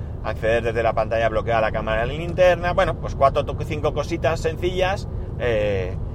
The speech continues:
para que por lo menos, mm, no tuviera que, que investigar o que pudiera acceder de manera, eh, rápida en su casa cuando,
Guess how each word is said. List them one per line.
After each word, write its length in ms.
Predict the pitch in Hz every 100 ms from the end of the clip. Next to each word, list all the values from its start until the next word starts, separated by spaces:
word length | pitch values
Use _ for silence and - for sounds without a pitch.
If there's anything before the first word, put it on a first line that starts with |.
| - -
para 200 | 107 113
que 100 | 110
por 120 | 110
lo 100 | 107
menos, 380 | 98 113 139 143
mm, 1000 | 127 127 110 98 98 92 - - - -
no 120 | 131
tuviera 260 | 139 131 120
que, 300 | 123 117 110
que 100 | 117
investigar 540 | 113 117 113 123 170 226
o 80 |
que 100 | 117
pudiera 280 | 110 113 117
acceder 320 | 120 123 123
de 80 | 139
manera, 480 | 123 104 110 127 139 - - - -
eh, 400 | 95 87 87 82 - - - - - -
rápida 460 | 113 120 131 135
en 60 | 151
su 160 | 131 113
casa 340 | 117 117 135
cuando, 400 | 131 107 104 95